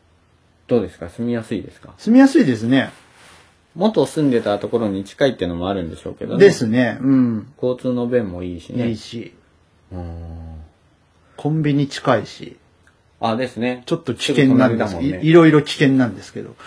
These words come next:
Speaker 1: なんか、行くまでがってこと？
Speaker 2: <laughs> いや、違う違う。
Speaker 1: コンビニがってこと？
Speaker 2: コンビニにね、つい行っちゃうんで。
Speaker 1: あー、そういうことね。
Speaker 2: 甘いものをね。
Speaker 1: はいはいは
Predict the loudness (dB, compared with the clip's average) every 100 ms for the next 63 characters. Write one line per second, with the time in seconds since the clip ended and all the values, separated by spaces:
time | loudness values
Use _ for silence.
0 | -20 -20 -16 -2 2 6 6 8 6 6
1 | 4 4 2 -2 -4 -6 -8 -10 -14 -8
2 | 0 2 2 -6 _ -2 0 2 0 -2
3 | -4 -8 -12 -16 -20 _ -6 -4 0 0
4 | 0 0 0 0 0 -2 -6 -2 -2 -4
5 | 0 4 6 4 -2 -12 -8 0 4 4
6 | 4 2 0 0 4 6 8 6 6 6
7 | 6 4 2 0 0 _ -4 -4 -4 -8